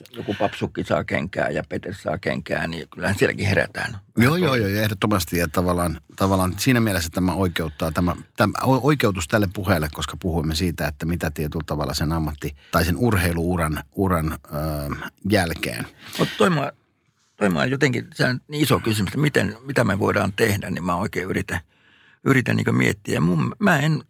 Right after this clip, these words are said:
Speaker 1: löydä muuta kuin toi, että siis liittojen, agenttien, yhteisön juttu, semmoinen urapolku sun niinku sillekin puolelle, kun tulee just toi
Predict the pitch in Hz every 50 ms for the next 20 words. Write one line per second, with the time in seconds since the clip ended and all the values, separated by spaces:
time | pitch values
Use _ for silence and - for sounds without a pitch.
0 | _ _ _ _ - 135 135 139 139 127 113 98 101 98 98 92 101 120 - 98
1 | - - 92 - - 104 95 98 98 95 85 - _ - 104 101 - _ _ _
2 | - - - - - - - - - _ _ _ _ _ _ - - 139 120 -
3 | - 170 185 185 180 160 - - - 147 139 135 135 131 131 120 117 - - -
4 | - 113 135 147 - 143 127 120 117 - - - 110 117 110 101 110 127 139 139
5 | 117 104 - - 101 92 85 80 - 90 90 104 110 - - _ - - 123 120
6 | - _ _ _ - 98 92 101 101 101 - _ _ _ _ _ _ - 139 123
7 | 127 117 113 131 135 135 120 98 - - 104 95 95 95 - - - - - -
8 | 117 95 92 98 107 95 101 95 - 101 90 87 92 - - - - 101 90 92
9 | 92 - 117 - - 147 147 - 160 151 156 151 - - - 110 101 98